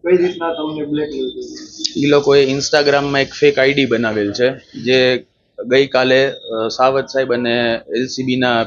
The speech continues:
Speaker 2: પી આઈ શ્રી, અ, પટેલ સાહેબે ચેક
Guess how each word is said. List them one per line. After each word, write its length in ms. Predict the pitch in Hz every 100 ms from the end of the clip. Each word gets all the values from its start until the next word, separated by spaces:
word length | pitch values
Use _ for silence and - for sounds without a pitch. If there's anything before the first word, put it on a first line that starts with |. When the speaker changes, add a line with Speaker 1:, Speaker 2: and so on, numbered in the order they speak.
| -
Speaker 2:
પી 160 | 135
આઈ 100 | 120
શ્રી, 320 | 113 117 120 117 _ _ _ _ 110
અ, 160 | 113
પટેલ 340 | 117 123 139 123
સાહેબે 500 | 127 120 117 120 - - _ - - _ - - _ _ _ _ _
ચેક 160 | 143